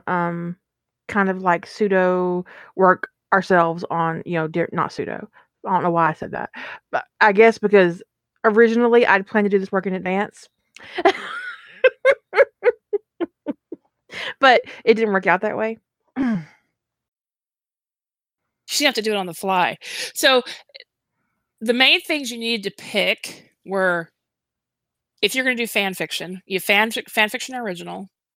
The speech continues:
Speaker 2: If you're gonna do fan fiction, pick your fandom, pick your pairing, pick your genre, think about your theme and your idea. What kind of story do you wanna tell? The idea is usually the thing that most people come up with pretty quickly.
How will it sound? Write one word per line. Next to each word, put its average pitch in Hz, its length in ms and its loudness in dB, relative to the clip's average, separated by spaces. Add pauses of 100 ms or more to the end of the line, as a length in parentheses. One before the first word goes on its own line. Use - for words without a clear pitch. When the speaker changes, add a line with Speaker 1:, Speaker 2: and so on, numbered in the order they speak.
(160)
Speaker 2:
If 196 100 -12
you're 196 80 -4
gonna 202 140 -4
do 190 40 -4
fan 190 200 -4
fiction, 185 260 -10
pick 196 140 -10
your 220 80 -14
fandom, 233 320 0
pick 220 140 -10
your 220 80 -14
pairing, 196 380 -4 (680)
pick 226 220 0
your 247 120 -4
genre, 190 680 -4 (160)
think - 180 -2
about 214 280 0
your 226 80 -10
theme 214 280 0
and 208 100 -6
your 196 140 -6
idea. 185 580 -2 (840)
What - 120 -6
kind 208 220 0
of 202 60 -4
story 196 380 -2
do 185 60 -4
you 185 80 -6
wanna 180 160 -10
tell? 180 440 -4 (720)
The 220 80 4
idea 247 320 0
is 262 140 -4
usually 240 240 -6
the 208 60 -10
thing 202 300 -2
that 190 140 -12
most 185 420 -8
people 196 240 -8
come 196 180 -12
up - 80 -12
with 180 120 -12
pretty 175 160 -10
quickly. - 400 -12